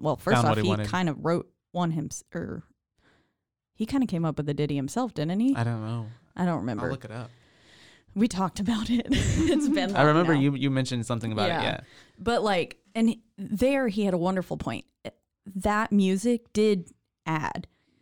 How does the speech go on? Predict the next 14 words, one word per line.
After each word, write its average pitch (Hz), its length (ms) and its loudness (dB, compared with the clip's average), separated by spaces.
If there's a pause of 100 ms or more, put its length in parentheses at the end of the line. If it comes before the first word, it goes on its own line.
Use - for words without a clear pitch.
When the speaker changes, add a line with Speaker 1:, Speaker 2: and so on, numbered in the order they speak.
(240)
Speaker 1:
Um, 165 500 -4 (400)
and 208 160 0
so, 214 120 0
like, 185 380 -2
in 220 140 4
some 359 180 0
instances, 170 640 -2
it's - 180 -6
totally 226 380 0
warranted 160 540 -2
and 165 200 2
necessary. - 760 -4 (320)
Speaker 2:
Mm-hmm. 107 180 2
Speaker 1:
Um, 156 440 0